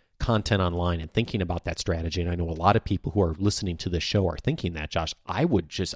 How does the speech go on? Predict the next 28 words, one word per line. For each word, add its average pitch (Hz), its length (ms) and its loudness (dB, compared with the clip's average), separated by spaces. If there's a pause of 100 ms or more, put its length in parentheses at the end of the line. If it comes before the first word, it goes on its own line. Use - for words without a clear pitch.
I 104 120 2
would 135 280 2
go 120 240 8
and 85 280 -6
be 104 180 0
as 87 100 -4
helpful 170 500 0
as 139 120 -2
you 143 80 -4
can 117 320 -6
to - 80 -8
people." - 460 -10 (420)
And, 90 580 0 (440)
and 98 180 2
those 139 260 12
are 165 120 8
the 104 100 6
people 135 460 0
that 90 180 -2
will 90 140 0
become 98 680 -2
your 90 160 -4
champions - 840 -10 (120)
and 98 100 -2
will 90 140 0
become 98 340 -2
your 87 160 -2
advocates - 720 -2